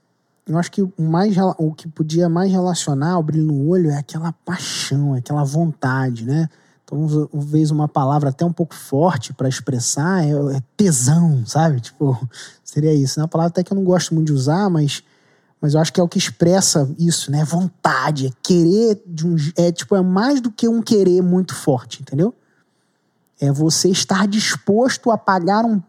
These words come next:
preço maior e mais excelente na direção que você tá caminhando, entendeu?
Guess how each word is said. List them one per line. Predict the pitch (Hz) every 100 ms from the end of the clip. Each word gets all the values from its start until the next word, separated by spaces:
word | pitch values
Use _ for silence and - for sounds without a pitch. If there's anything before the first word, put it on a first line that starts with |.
| _
preço | 214 233 302 - - 294
maior | 262 208 202 196 180 185 233 285
e | 262
mais | 233 220
excelente | 226 - 196 175 190 247 - - 294 _ _ _ _ _ _ _ -
na | 170 180 202
direção | 208 220 202 185 185
que |
você | 196 196
tá | 190
caminhando, | 190 202 185 147 127
entendeu? | 123 131 180